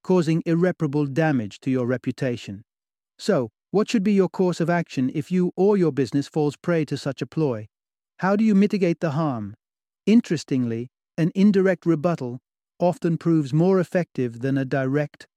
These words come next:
public refutation. A direct response might end up drawing more eyeballs to the controversy and project you as aggressive or defensive. An indirect response,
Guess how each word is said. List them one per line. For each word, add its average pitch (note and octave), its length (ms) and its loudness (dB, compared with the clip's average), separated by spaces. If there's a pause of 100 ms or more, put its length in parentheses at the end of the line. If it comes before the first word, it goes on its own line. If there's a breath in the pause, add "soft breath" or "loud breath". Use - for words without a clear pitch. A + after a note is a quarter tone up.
public B2+ 380 -4
refutation. B2 800 -6 (600)
A D3+ 80 -2
direct D#3+ 380 0
response D3 560 -4
might C3+ 220 -2
end C3+ 200 -2
up C3 160 -6
drawing C#3 360 0
more C3 260 -2
eyeballs C3+ 480 -2
to - 100 -6
the B2 120 -4
controversy B2 800 -4 (340)
and C#3 120 -2
project D3 500 -2
you D3 220 0
as A#2+ 140 -6
aggressive B2 580 -4
or A#2 140 -4
defensive. A#2+ 580 -4 (600)
An C#3 200 -2
indirect D#3 540 2
response, B2+ 600 -6